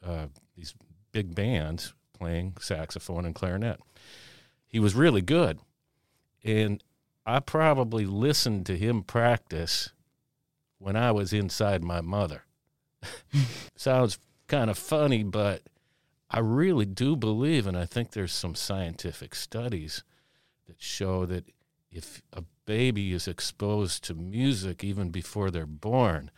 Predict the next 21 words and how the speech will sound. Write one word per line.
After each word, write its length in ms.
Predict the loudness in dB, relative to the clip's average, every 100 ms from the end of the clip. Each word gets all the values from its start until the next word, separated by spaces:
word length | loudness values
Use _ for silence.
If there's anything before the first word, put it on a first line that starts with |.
| _ _ _ _
they're 100 | -8
gonna 140 | -4 -2
have 160 | -2
a 40 | -2
little 420 | 0 2 2 0
bit 240 | -2 -2
more 260 | -2 0 0
of 80 | -2
an 100 | -4
advantage 880 | -8 -8 -4 -2 -2 -4 -6 -12 -18 _ _ -8
and 300 | -6 -6 -8 _ _ -12
maybe 260 | -8 -6
passion 540 | -6 -6 -6 -6 -8 -12 _ _ _ _
for 120 | -8
music 480 | -2 -2 -2 -10 -18 _
because 340 | -10 -6 -6 -6
they 80 |
find 320 | -8 -6 -4 -6
it 120 | -6
comforting. 560 | -4 -4 -4 -8 -10 -18 _ _ _ _
So 440 | 0 4 4 2